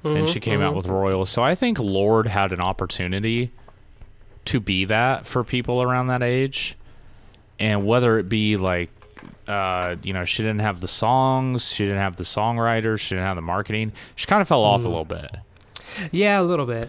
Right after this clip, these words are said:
Speaker 2: yeah.
Speaker 1: But I also think that Lorde had a more, like, kind of, like, relatableness to her.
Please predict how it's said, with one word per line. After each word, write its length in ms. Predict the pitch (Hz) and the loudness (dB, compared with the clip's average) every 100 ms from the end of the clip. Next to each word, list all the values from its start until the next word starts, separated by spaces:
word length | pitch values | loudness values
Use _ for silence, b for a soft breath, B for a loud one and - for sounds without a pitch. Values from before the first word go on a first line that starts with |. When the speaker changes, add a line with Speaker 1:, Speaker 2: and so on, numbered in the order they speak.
| - | -4
Speaker 2:
yeah. 280 | 135 120 117 | -2 -2 0
Speaker 1:
But 200 | 117 123 | 2 4
I 120 | 127 | 6
also 300 | 160 165 147 | 4 4 0
think 220 | 143 120 | 0 -2
that 180 | 104 - | -2 -2
Lorde 600 | 101 101 110 123 117 104 | -2 0 2 4 4 2
had 360 | 95 - 101 98 | -2 0 0 0
a 80 | 90 | 0
more, 560 | 90 95 95 95 92 | -2 -2 0 0 0
like, 520 | 90 87 85 - - - - | 0 -2 -4 -6 -14 -18 -16
kind 400 | - - 113 107 | -14 -6 -4 -2
of, 140 | 98 95 | -4 -2
like, 400 | 95 90 - - - - - - - - - - - | -2 -4 -6 -18 -20 -20 -20 -20 -20 -20 -20 -20 -6
relatableness 960 | 104 107 98 98 107 113 123 131 131 - | -2 0 2 0 0 -2 0 0 -2 -2
to 180 | 139 139 | -2 0
her. 240 | 147 151 | 0 -2